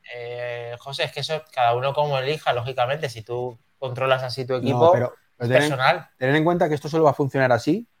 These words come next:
Speaker 2: si tenemos el tema del centro de control con el sistema este nuevo que no me acuerdo cómo se llama. El, la organización visual.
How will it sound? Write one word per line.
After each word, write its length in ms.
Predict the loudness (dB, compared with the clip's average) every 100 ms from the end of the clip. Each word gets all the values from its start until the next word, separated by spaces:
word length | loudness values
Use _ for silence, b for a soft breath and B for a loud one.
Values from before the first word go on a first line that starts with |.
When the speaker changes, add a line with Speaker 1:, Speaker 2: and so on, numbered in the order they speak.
| _ _
Speaker 2:
si 120 | -8
tenemos 400 | -2 -2 -2 -2 -2
el 100 | -2
tema 260 | -2 -2
del 380 | 0 0 -2 -6
centro 240 | -6 -4
de 80 | -4
control 460 | -4 -4 0 2 2
con 180 | -2 -4
el 120 | -8
sistema 360 | -10 -10 -8
este 220 | -8 _ -10
nuevo 260 | -8 -10
que 80 | -12
no 60 | -20
me 60 |
acuerdo 180 | _ _
cómo 60 | _
se 400 | _ _ _ _
llama. 60 | _ _ _ _ _ _ _ _ _ _ _ _ _ _ _ _
El, 580 | -4 0 0 -2 -4 -4
la 60 |
organización 580 | -4 -4 -4 -4 0 2
visual. 340 | 0 -2 -6